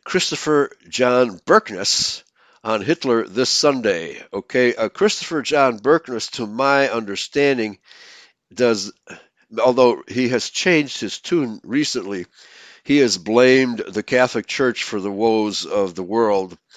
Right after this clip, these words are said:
and, uh, he got a lot of flack for ignoring the Jews,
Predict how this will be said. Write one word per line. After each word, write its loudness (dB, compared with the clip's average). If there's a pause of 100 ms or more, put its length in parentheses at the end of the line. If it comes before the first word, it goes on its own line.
(500)
and, 0
uh, 0
he -2
got 2
a -2
lot 0
of -6
flack 0
for -8
ignoring -4
the -8
Jews, -4